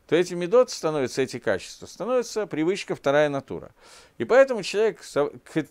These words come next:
возрасту взрослости уже превращается более или менее в законченного мерзавца. Некоторые такими остаются. Так вот, задаёт вопрос человек: «Я привык к этим отрицательным вещам, к йецер гаре,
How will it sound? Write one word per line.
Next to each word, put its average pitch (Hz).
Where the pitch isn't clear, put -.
возрасту 120
взрослости 147
уже 226
превращается 151
более 160
или 143
менее 190
в 139
законченного 135
мерзавца. 98
Некоторые 190
такими 180
остаются. -
Так 151
вот, 254
задаёт 233
вопрос 240
человек: 165
«Я 208
привык 208
к -
этим 127
отрицательным 113
вещам, 220
к -
йецер 143
гаре, 226